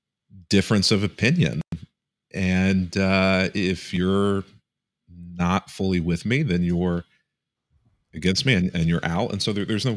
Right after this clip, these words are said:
there's no freedom anymore for pastors, especially to, to, to live that or, or be that without their job being on the line. And I think that that's one of the primary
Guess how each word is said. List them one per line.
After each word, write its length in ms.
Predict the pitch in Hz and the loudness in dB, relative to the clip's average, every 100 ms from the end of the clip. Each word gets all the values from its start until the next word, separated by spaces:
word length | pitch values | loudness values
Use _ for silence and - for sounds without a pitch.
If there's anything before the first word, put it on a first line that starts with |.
| 92 | -4
there's 160 | 107 | -4
no 80 | 117 | -4
freedom 420 | 95 - 120 110 | -6 -2 0 2
anymore 300 | 92 90 85 | 0 2 0
for 140 | 82 82 | -2 -6
pastors, 580 | - 80 85 82 80 76 | -2 0 2 0 -2 -2
especially 600 | 80 80 82 - 82 80 | -2 0 0 0 0 -2
to, 380 | - 85 82 | -2 0 0
to, 340 | 80 - 82 80 - | -2 -4 -4 -4 -2
to 100 | 92 | 0
live 320 | 85 95 85 | 4 4 4
that 280 | 82 80 - | 0 0 -2
or, 180 | 87 82 _ _ _ | -8 -10 _ _ _
or 80 | - | -4
be 180 | 76 101 | 4 4
that 300 | 87 78 76 | 4 2 0
without 440 | 90 82 87 85 - | -2 0 2 0 0
their 120 | 95 | 0
job 340 | 85 90 82 78 - _ 90 - | 2 2 2 -2 -12 _ -20 0
being 260 | 87 80 | 4 4
on 120 | 80 78 | 2 2
the 60 | |
line. 420 | 80 78 76 73 - _ _ _ _ _ _ _ _ _ _ - | 0 0 -2 -4 -8 _ _ _ _ _ _ _ _ _ _ 0
And 120 | 87 | 2
I 60 | |
think 200 | 85 98 | 2 0
that 140 | 92 82 | -2 2
that's 340 | 92 90 - | 2 2 -2
one 300 | 85 82 82 | -2 0 0
of 160 | 85 76 | 0 -2
the 120 | 85 | -4
primary 840 | - - 87 82 85 80 82 82 | -6 -8 -2 0 0 0 0 -2